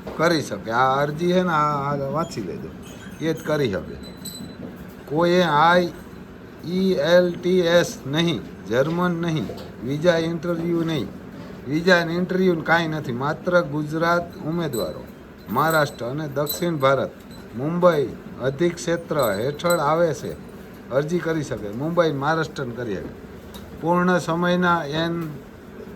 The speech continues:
એન તો હું લખેલું આપણે નથી ખબર પડી. જો અહીં લખેલું છે. તમને જરાક કહીએ. આ એન છે. અમે ક્યાં અડતાલીસ વર્ષ દેખાઈ જાય આમ પણ આ નથી દેખાતું.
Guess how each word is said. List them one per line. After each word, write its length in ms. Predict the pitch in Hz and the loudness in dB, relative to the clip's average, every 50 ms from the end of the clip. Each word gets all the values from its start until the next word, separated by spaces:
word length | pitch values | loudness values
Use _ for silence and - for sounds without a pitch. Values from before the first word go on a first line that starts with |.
| - - - - - - - - - - - - - - - - | -14 -16 -16 -16 -16 -16 -16 -16 -16 -16 -16 -16 -16 -16 -12 -8
એન 200 | 113 127 139 151 | -4 -4 -2 -2
તો 140 | 147 156 147 | -2 0 0
હું 180 | 135 151 151 147 | 0 0 -2 -4
લખેલું 360 | 147 147 - 143 147 143 135 | -4 -4 -4 -4 -4 -2 -4
આપણે 200 | 135 139 139 123 | -4 -4 -4 -6
નથી 240 | 123 123 104 87 - - | -6 -6 -8 -8 -8 -8
ખબર 140 | 98 98 | -8 -6
પડી. 220 | 92 92 104 113 117 | -6 -6 -6 -6 -4
જો 120 | 135 123 | -4 -4
અહીં 220 | 107 117 117 107 107 | -4 -4 -6 -6 -8
લખેલું 420 | 104 - - 95 90 82 80 80 | -10 -8 -10 -10 -10 -10 -12 -12
છે. 720 | - - - - - - - - - - - - - - - | -12 -12 -14 -14 -14 -16 -16 -16 -16 -16 -16 -14 -14 -12 -10
તમને 240 | 104 110 107 104 98 | -8 -6 -6 -6 -4
જરાક 260 | 98 98 95 92 - | -4 -4 -4 -4 -6
કહીએ. 400 | - - - 98 90 76 67 62 62 - - - - - - - - - - - - - - - - - - - - - - - - - 90 78 | -8 -12 -10 -10 -8 -8 -10 -10 -12 -12 -14 -14 -14 -14 -14 -16 -16 -6 -4 -4 -4 -4 -6 -10 -12 -14 -16 -16 -16 -16 -16 -16 -14 -14 -10 -6
આ 60 | 87 | -4
એન 320 | 95 107 117 117 113 107 | -2 -2 -2 -2 -2 -4
છે. 240 | 98 - 117 104 82 69 - - - - - - - - - - - - - - - - - - - - - - - - - - - - - - - - - - - - - - - - - - - - - - - - - - - - - - - - - - - - - | -6 -6 -4 -4 -4 -4 -6 -12 -14 -14 -16 -16 -18 -18 -18 -18 -18 -16 -16 -16 -14 -14 -14 -14 -16 -16 -16 -16 -16 -16 -16 -16 -16 -16 -16 -16 -16 -14 -14 -16 -14 -14 -14 -14 -14 -14 -14 -14 -14 -14 -14 -14 -14 -14 -14 -14 -14 -14 -14 -16 -16 -16 -16 -16 -16 -14 -14
અમે 280 | - 80 92 101 107 104 - | -12 -10 -10 -8 -8 -8 -8
ક્યાં 140 | 135 110 104 | -6 -2 -2
અડતાલીસ 460 | 98 98 - - 110 110 113 113 113 | -2 -4 -4 -2 0 0 0 2 0
વર્ષ 220 | 113 113 113 110 | 0 -2 -2 -2
દેખાઈ 320 | 113 117 117 - 110 98 92 | -2 -4 -2 0 0 -2 0
જાય 160 | 85 82 76 | -2 -4 -4
આમ 160 | 80 82 82 | -4 -8 -6
પણ 380 | 80 80 73 71 65 65 69 73 | -6 -4 -6 -6 -6 -8 -8 -6
આ 160 | 80 90 98 | -6 -4 -4
નથી 220 | 98 95 80 73 | -6 -6 -8 -8
દેખાતું. 540 | 73 71 - - - - - - - - - | -10 -12 -12 -12 -14 -16 -14 -14 -14 -16 -14